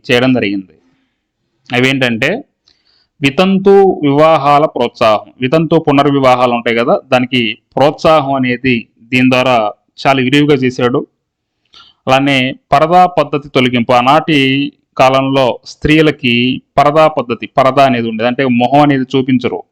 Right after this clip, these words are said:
ఫేస్ అనేది చూపించరు, పరదా కట్టుకునే ఉండాలి. పరాయి పురుషుడికి మనకి, ఆ, ఫేస్ అనేది చూపించకుండా పరదా పద్ధతి అనేది ఉంటుంది స్త్రీలలో. So ఆ ఆచారం అనేది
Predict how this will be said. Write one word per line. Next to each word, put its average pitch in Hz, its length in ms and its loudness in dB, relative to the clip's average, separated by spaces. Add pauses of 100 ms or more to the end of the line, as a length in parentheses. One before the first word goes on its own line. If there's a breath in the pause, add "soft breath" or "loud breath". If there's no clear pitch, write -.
(420)
ఫేస్ 147 340 -2
అనేది 131 320 -2
చూపించరు, 120 380 -6
పరదా 135 340 0
కట్టుకునే 123 400 -4
ఉండాలి. 113 480 -4 (540)
పరాయి 127 640 2 (640)
పురుషుడికి 123 880 -6 (440)
మనకి, 113 600 -8 (720)
ఆ, 107 340 -4 (600)
ఫేస్ 156 240 0
అనేది 143 260 0
చూపించకుండా 127 920 0 (140)
పరదా 147 260 2
పద్ధతి 123 360 -4
అనేది 123 200 -4
ఉంటుంది 101 340 -10
స్త్రీలలో. 110 560 -4 (400)
So 156 280 -2 (220)
ఆ 117 60 4
ఆచారం 151 560 2
అనేది 131 560 -2